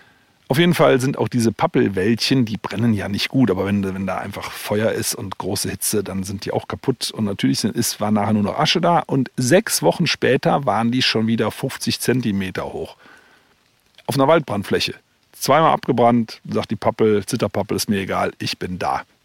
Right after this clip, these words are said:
Also <laughs> unfassbar. Also die Zitterpappel, das ist für mich also eine wirklich total faszinierende Baumart. Wie die das macht, wissen wir nicht, aber sie kann es.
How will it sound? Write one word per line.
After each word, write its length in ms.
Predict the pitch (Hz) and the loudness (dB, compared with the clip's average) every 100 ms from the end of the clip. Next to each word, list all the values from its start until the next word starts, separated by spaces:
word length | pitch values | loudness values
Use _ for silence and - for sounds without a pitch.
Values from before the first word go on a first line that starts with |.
| _ | _
Also 240 | - - - - | -2 -2 -4 -2
<laughs> 40 | |
unfassbar. 800 | - - - - - - - - | -2 -2 -10 -6 -2 -2 -2 -2
Also 160 | 135 | -2
die 100 | - | -4
Zitterpappel, 640 | 147 - 170 160 143 139 120 | -4 -2 -2 2 2 2 0
das 320 | 98 117 - | 0 -2 -2
ist 280 | - 127 - | -4 -4 -2
für 120 | 110 | -2
mich 380 | 104 113 - - | -2 -2 -2 -4
also 340 | 107 101 92 - - - - - - - | -2 -2 -2 -6 -8 -6 -6 -8 -12 -8
eine 120 | - | -4
wirklich 280 | 104 110 - | -2 -4 -4
total 360 | 113 104 120 113 | -4 -2 0 0
faszinierende 520 | 117 - 104 107 104 | -2 -2 0 0 2
Baumart. 400 | 110 123 90 87 | 4 4 2 -2
Wie 140 | - 160 | -2 -2
die 160 | 170 | 0
das 240 | 131 120 - | 0 0 0
macht, 340 | 117 120 - - _ _ | -2 -2 -8 -20 _ _
wissen 380 | - 92 180 190 | -12 0 4 4
wir 80 | 185 | 4
nicht, 380 | 185 - - - _ _ _ - | 4 2 -2 -10 _ _ _ -4
aber 140 | 113 | -2
sie 100 | 110 | -2
kann 220 | - 104 | -2 -4
es. 180 | 92 - | -2 -4